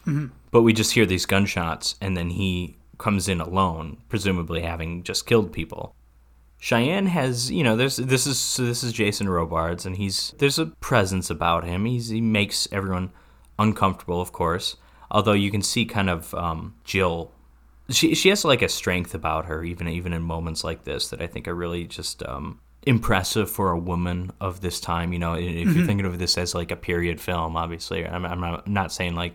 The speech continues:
Speaker 2: actress, actor-wise necessarily, but I'm thinking, like, okay, how are women usually in,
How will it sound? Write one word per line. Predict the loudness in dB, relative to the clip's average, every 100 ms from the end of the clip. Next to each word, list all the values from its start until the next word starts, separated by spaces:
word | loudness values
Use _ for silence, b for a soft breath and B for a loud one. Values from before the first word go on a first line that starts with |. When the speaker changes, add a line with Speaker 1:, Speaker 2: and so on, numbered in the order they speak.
| -2
Speaker 2:
actress, | -2 -2 -2 0 0 -2
actor-wise | -4 -4 -2 -2 0 -2 -2 -6
necessarily, | -4 -2 -2 -2 -4
but | -4
I'm | -6 -6
thinking, | -8 -8 -8
like, | -6 -4
okay, | -4 -4 -8 -8 -8
how | -4 -2
are | -4 -6 b b b -2
women | 0 2 0
usually | 0 -2 -4 -6 -4
in, | -6 -8